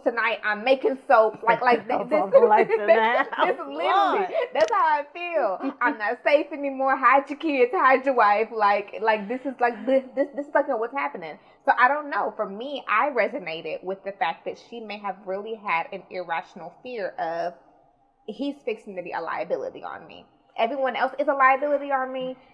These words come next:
Speaker 1: He's gonna be a liability on, uh, on me."
Speaker 2: I mean, I think
Speaker 1: And
Speaker 2: you're right.
Speaker 1: now I gotta work harder to take care of him and the rest of my
Speaker 2: Right,
Speaker 1: family.
Speaker 2: like, this is another dependent. And I
Speaker 1: Yes.
Speaker 2: don't have time for another dependent.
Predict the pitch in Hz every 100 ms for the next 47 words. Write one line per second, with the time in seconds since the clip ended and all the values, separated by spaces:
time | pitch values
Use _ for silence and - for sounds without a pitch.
0 | _ 269 285 254 226 220 196 190 196 185
1 | 185 180 208 202 214 - 208 185 185 180
2 | 240 302 349 403 370 403 320 165 139 143
3 | 214 226 269 240 220 220 - - 254 202
4 | 196 - - - 220 185 214 240 240 208
5 | 202 - _ _ 262 269 247 208 - -
6 | 185 208 196 202 185 247 214 202 185 180
7 | 170 165 - 175 147 - _ - 214 180
8 | 170 190 190 185 180 175 180 165 170 160
9 | 156 156 180 156 117 95